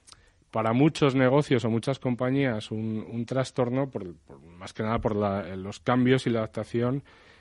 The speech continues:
que suponen un gran esfuerzo, pero a la vez, eh, para nosotros, una compañía como Antevenio, pues es, es una oportunidad, ya que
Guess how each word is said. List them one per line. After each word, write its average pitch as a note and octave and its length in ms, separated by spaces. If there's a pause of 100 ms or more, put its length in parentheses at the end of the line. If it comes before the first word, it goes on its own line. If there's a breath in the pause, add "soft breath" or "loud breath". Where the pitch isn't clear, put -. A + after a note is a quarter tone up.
(160 soft breath)
que G#2 120
suponen A2 400
un A2+ 120
gran A2+ 220
esfuerzo, C3 560 (560 loud breath)
pero B2+ 200
a C#3 40
la A#2 120
vez, B2 320
eh, A2+ 160
para G#2+ 240
nosotros, A#2+ 520
una A2 140
compañía A2+ 340
como A2+ 120
Antevenio, A2+ 420
pues G#2 200
es, G2 180
es - 180
una G#2 160
oportunidad, G#2+ 640
ya G#2+ 160
que G2+ 300